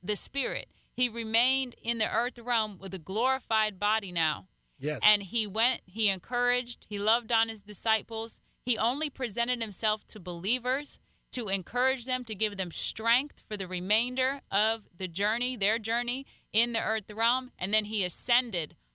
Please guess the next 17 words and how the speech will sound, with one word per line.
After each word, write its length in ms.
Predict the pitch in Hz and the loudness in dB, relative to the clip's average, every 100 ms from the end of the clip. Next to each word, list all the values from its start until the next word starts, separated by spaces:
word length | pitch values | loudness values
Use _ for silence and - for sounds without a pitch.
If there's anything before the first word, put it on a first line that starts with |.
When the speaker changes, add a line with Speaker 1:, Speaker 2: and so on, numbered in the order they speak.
| _ | _
Speaker 1:
on 240 | 208 208 196 | 2 2 2
to 140 | 214 | -4
the 80 | 190 | -10
Father 500 | - 208 202 147 131 - | 0 2 2 0 -2 0
after 280 | 202 - | 0 0
forty 300 | 202 262 277 | -10 -4 -4
more 200 | 269 269 | -2 -2
days. 440 | 233 269 262 170 170 | -2 -2 -2 -4 -4
We 80 | 233 | 0
gotta 160 | 240 | 0
get 200 | 226 269 | 0 -2
that, 140 | 196 190 | -2 -4
'cause 120 | 185 | -4
sometimes 400 | 233 233 220 208 | -4 -2 -2 -2
we, 100 | 214 - | -10 -10
we 140 | 208 | -10
forget, 340 | - 185 208 | -6 -2 -2